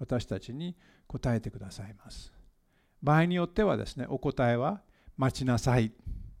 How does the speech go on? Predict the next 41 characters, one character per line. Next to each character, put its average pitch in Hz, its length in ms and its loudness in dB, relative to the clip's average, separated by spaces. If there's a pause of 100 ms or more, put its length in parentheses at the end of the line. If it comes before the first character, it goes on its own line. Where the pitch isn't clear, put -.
と 139 80 0
い - 20 2
う 120 60 0
こ 120 100 -4
と - 80 -6
か 107 140 -6
も 104 80 -10
し - 100 -14
れ 98 80 -10
ま 92 120 -16
せ - 120 -18
ん。 - 40 -20 (600)
「ま 156 240 4
だ、 117 240 4 (680)
ま 220 140 2
だ 156 180 2
あ 131 40 0
な 135 140 2
た - 140 -8
に、 104 80 -6
あ 139 240 -2
な 151 120 2
た 127 120 0
に 180 160 -2
は 110 340 0 (340)
伝 110 340 -2
え - 20 0
ら 104 80 -2
れ 104 100 -4
ま 104 160 -10
せ 123 200 -6
ん」 113 80 -4 (200)
っ - 20 -20
て 220 120 -2
い - 20 2
う 214 60 0
時 202 240 -2
も 117 160 -2
あ 123 40 0
れ 110 120 0
ば、 - 240 -12